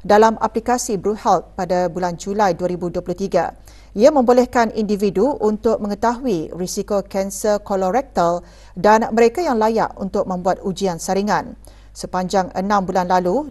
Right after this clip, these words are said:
lebih daripada lapan ribu pengguna telah melengkapkan soal selidik kanser kolorektal. Hampir sembilan ratus pengguna disarankan untuk menjalani ujian saringan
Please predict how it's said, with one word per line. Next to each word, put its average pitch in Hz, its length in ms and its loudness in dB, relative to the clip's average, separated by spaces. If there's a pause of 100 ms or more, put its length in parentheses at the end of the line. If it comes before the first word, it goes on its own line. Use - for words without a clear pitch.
lebih 190 400 2
daripada 180 400 -2
lapan 185 320 -2
ribu 180 240 -4
pengguna 196 560 0 (320)
telah 220 240 4
melengkapkan 214 720 -2
soal 196 480 0
selidik 196 480 -4
kanser 202 640 -2
kolorektal. 202 800 0 (420)
Hampir 233 400 2
sembilan 233 640 0
ratus 214 400 -2
pengguna 202 400 0
disarankan 233 800 -2
untuk 202 400 -2
menjalani 190 480 -2
ujian 190 320 -4
saringan 190 560 -2